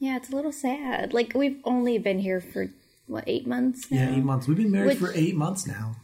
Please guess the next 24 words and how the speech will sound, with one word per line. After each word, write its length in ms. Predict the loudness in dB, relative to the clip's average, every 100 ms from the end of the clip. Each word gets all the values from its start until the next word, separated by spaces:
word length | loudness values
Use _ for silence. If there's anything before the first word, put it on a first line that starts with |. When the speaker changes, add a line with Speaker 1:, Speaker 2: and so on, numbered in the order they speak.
| -20 -20 _
Speaker 1:
Pat 320 | -12 -8 -4
on 140 | 2 2
the 80 | 2
back 460 | -2 -2 -2 -4
to 220 | -4 -2 0
us. 680 | 0 0 -2 -2 -4 -6
Wow. 680 | -6 -8 -6 -4 -6 -6 -8 -10 _ _ _ _ -20 -20 _ _ _ _ -20 -20 -4
Yeah, 400 | 0 2 0 -2
I, 680 | -4 -4 -2 -2 -4 -4 -8 -14 _ _ _ _ _ _ _ _ _ _ -20 -20 _
like, 200 | -8 -4
eight 140 | -4 -2
months 320 | -6 -8 -10
in 220 | -6 -4
the 60 | -4
grand 260 | -4 -6
scheme 180 | -4 -6
of 60 | -4
things 180 | -4 -2
is 80 |
not 160 | -2 -2
a 60 | -2
long 260 | -2 -4
time, 720 | -6 -6 -4 -4 -2 -4 -6 -14 _ _
but 340 | -2 0 -2